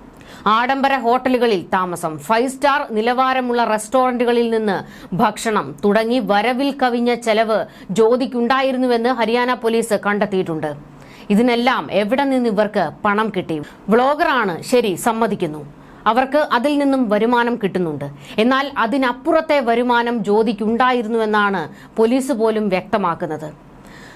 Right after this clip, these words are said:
ആ സാമ്പത്തിക സ്രോതസ്സുകൾ, അതിൻ്റെ, ഏഹ്, വേരുകൾ തപ്പുകയാണ് ഇപ്പോൾ കേന്ദ്ര അന്വേഷണ സംഘങ്ങൾ. പഹൽഗാമിലുണ്ടായ മുറിവ് ഇന്ത്യയുടെ, ഏഹ്, ഉള്ളിൽ ഉണങ്ങാത്തത് തന്നെയാണ്. ഒരു ഓപ്പറേഷൻ സിന്ദൂർ കൊണ്ട് അതിന് മറുപടി,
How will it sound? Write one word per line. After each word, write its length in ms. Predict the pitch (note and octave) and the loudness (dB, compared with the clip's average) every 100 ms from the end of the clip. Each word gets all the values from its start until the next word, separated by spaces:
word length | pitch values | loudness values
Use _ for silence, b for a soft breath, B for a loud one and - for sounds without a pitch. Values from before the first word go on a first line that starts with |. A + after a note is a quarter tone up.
| B | B
ആ 140 | G3+ A#3 | 0 2
സാമ്പത്തിക 640 | B3 A#3+ C4+ C#4+ C#4 C4 | 2 2 2 0 2 0
സ്രോതസ്സുകൾ, 840 | C4 A#3 A3+ B3+ C#4 C#4 A#3+ G#3+ C#3+ - | 0 2 2 2 0 0 2 0 -2 -4
അതിൻ്റെ, 600 | F#3 A#3+ B3+ B3 C#4+ F4+ B B B F#3+ | 0 2 2 2 2 -2 B B B 2
ഏഹ്, 120 | G3+ G3 | 2 4
വേരുകൾ 480 | B3 C#4+ D4+ D4 C#4+ | 4 2 2 0 0
തപ്പുകയാണ് 760 | B3 B3 A3 A3+ G#3 G3+ D#3+ - | -2 -2 0 2 2 -2 -4 -6
ഇപ്പോൾ 320 | E3+ A3 G#3+ A3 | -2 0 0 2
കേന്ദ്ര 400 | A3 A3+ A#3+ B3 F#3+ | 2 2 2 2 -2
അന്വേഷണ 540 | G#3 A#3 A3+ G#3 G#3 | -2 2 0 0 -4
സംഘങ്ങൾ. 540 | G3 F#3+ F3+ E3 D3+ D3 - - - B B B - | -2 -2 -2 -6 -8 -12 -20 -20 -20 B B B 0
പഹൽഗാമിലുണ്ടായ 920 | A3 C4+ C#4 D#4 D#4 D#4 C#4+ C#4+ C#4 C#4 | 2 2 2 2 2 2 2 2 2 2
മുറിവ് 580 | B3 A#3 C4 A#3 F#3 - - | 2 2 2 2 0 -4 -2
ഇന്ത്യയുടെ, 800 | G#3 A3+ C4+ C4 B3+ B3+ D#4+ - - | 2 2 2 2 2 0 -2 -4 0
ഏഹ്, 140 | G3+ | 2
ഉള്ളിൽ 460 | G#3 A3 C4 C4+ - | 2 2 2 0 -2
ഉണങ്ങാത്തത് 800 | G#3 A#3 B3+ C#4 C#4 C4+ A#3 A3+ | 0 2 2 0 0 -2 -2 -2
തന്നെയാണ്. 520 | G#3 G#3+ F3 D3+ D3+ - - B B B | 0 -2 -2 -4 -10 -18 -20 B B B
ഒരു 140 | G#3 | 2
ഓപ്പറേഷൻ 580 | A#3+ C4 C#4 C#4+ C#4 C#4 | 4 2 0 0 -2 -4
സിന്ദൂർ 440 | C4 B3 B3+ C#4 C#4 | -2 0 2 2 2
കൊണ്ട് 280 | B3+ A3+ | 0 2
അതിന് 340 | G#3 F#3+ A3 A#3+ | 0 2 0 0
മറുപടി, 680 | A3 G#3+ A#3 B3+ C4 D4+ | 0 0 2 2 0 -4